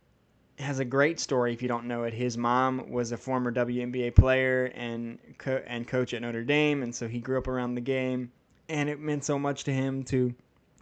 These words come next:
get to the N B A, and his mom was there, and he got drafted to Detroit, and his mom played for the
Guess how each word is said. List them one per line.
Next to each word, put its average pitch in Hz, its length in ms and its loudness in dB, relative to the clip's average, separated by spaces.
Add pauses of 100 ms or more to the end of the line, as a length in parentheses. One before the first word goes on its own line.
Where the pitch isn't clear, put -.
get 131 160 2
to 117 60 -8
the 127 120 2
N 120 100 0
B 123 140 2
A, 143 240 6
and 123 60 2
his 117 100 0
mom 123 260 4
was 117 140 -4
there, 131 320 2
and 110 100 -2
he 127 80 -2
got 131 160 -2
drafted 123 280 -4
to 127 100 -10
Detroit, 127 380 0
and 123 80 -6
his 117 140 -4
mom 123 320 -2
played 127 220 -2
for 127 60 -12
the 117 160 -6